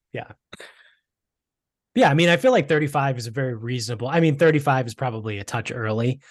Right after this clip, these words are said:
I think by four-, I, truthfully, I think by forty, all men, or m-, most men, right? 'Cause nothing is ever absolute unless you're a Sith. Um, but I think most men by forty should probably be on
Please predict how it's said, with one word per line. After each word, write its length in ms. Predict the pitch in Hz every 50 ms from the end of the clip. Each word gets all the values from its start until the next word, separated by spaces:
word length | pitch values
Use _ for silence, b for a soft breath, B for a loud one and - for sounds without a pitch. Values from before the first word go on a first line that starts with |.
| B B B B B B
I 80 | 139 139
think 260 | 131 147 131 - -
by 180 | - 127 104 98
four-, 360 | - - - 147 131 143 160
I, 180 | - 160 190 - _ -
truthfully, 360 | - 240 254 180 165 170 156
I 100 | 139 143
think 200 | 139 185 160 143
by 140 | - 131 120
forty, 480 | - - 151 143 143 143 139 135 131
all 340 | - - 117 113 127 131 135
men, 400 | 135 143 147 147 156 165 175 180 - _ _ _ _ _ _ _ -
or 80 | - 143
m-, 200 | 139 135 156 - _ -
most 440 | 180 156 151 143 135 139 - -
men, 180 | 113 95 90 92
right? 180 | 98 101 110 113
'Cause 180 | - 139 123
nothing 280 | 131 131 120 120 113 107
is 100 | 104 101
ever 220 | 107 98 104 101
absolute 560 | 98 101 101 - - 123 117 120 113 - -
unless 260 | 117 110 110 110 - -
you're 120 | 107 92
a 40 | 95
Sith. 400 | - - 113 104 101 - - _ _ B B B B B B B B B B -
Um, 500 | 113 107 107 104 101 101 101 101 95 - _ _ _ _ _ _ _ _ _ _ _ _ _ _ _ _ _ - -
but 260 | 135 117 120 117 - _ _ _ _ _ _ _ _ _ _ _ _ _ _ _ _ _ _ _ _ _ -
I 120 | - 180
think 200 | 170 185 175 143 135
most 720 | 135 143 143 143 143 143 147 147 147 156 151 - - -
men 480 | 147 147 143 143 135 127 123 113 107 107
by 240 | 123 131 117 110
forty 640 | 101 - - - - 131 120 123 131 135 151 170 170
should 260 | - - 147 143 117
probably 540 | - - 127 120 117 123 117 110 117 113 110
be 180 | 107 110 104
on 440 | 98 101 101 95 95 95 95 95 92